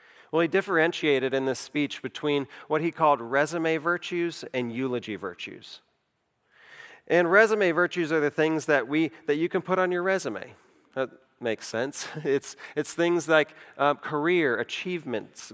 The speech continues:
goals, the things that we would put and say, "I have done these things." Well, eulogy virtues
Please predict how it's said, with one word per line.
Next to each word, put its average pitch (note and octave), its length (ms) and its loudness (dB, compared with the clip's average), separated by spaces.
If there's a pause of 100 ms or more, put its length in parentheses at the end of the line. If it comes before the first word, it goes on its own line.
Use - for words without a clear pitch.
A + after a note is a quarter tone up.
(140)
goals, C3 760 -2 (640)
the B2 80 -16
things F3+ 300 2
that D3+ 120 2
we D3 140 0
would C#3+ 160 -2
put E3+ 220 0
and C3 100 -4
say, C3+ 220 2
"I C#3 260 4
have C3+ 300 -4
done C#3+ 500 0
these C#3 380 -4
things." - 720 -8 (760)
Well, C#3 140 -2
eulogy E3+ 460 -2
virtues A2+ 720 -4